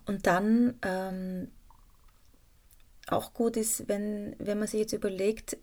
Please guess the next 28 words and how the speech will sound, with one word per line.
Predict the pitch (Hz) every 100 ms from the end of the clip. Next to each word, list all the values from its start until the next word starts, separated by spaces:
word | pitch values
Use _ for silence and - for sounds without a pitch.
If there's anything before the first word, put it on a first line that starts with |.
| - - - -
was | - 196 -
möchte | 196 185 208
ich | -
jetzt | - - -
dem | 208
anderen | 175 185 190 185 185 185 - - - - - -
weitergeben? | - 170 170 180 - 147 151 160 - - - - -
Also | 175 165 175 175
vielleicht | 165 185 175 170
ist | -
es | 185 -
eben | 180 175
eine, | 170 165 170 170 - - - - - - - - - - - - - - -
äh, | 180 165 -
eine | 165 165 165 - - -
Be-, | - -
eine | 185 170
Reaktion, | 165 160 - - 160 180 240 294 294 _ _ - -
die | 190 180 180 180
man | 185 175
nicht | 170 -
in |
Ordnung | - 208 214
findet, | 202 208 190 190 190
die | -
einen | 165 165
verletzt | 180 170 175 - -
hat. | 180 - -